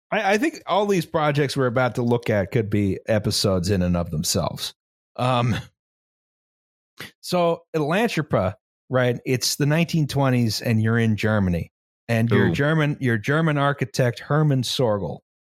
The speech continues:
Speaker 1: right? And he sorts of sees what's coming, right? You know,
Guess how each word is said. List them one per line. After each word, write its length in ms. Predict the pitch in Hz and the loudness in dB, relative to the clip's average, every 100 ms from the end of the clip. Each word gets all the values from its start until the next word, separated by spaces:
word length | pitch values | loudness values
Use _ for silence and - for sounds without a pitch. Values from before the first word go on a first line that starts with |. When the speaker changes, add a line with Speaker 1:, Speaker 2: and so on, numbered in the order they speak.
| _ | _
Speaker 1:
right? 280 | 107 110 104 - _ _ _ - | 0 0 0 -6 _ _ _ -4
And 80 | 113 | -2
he 60 | |
sorts 300 | 110 151 135 | 0 0 2
of 80 | 117 | 0
sees 680 | - - 175 170 170 151 - - - | -2 -2 0 2 2 2 -2 -6 -4
what's 360 | 123 135 - | -2 0 -2
coming, 440 | - 120 101 78 - | -2 0 0 -2 -2
right? 240 | 101 101 123 _ _ _ _ - | 0 0 -2 _ _ _ _ -6
You 140 | 110 | -2
know, 340 | 107 101 98 | 0 0 -2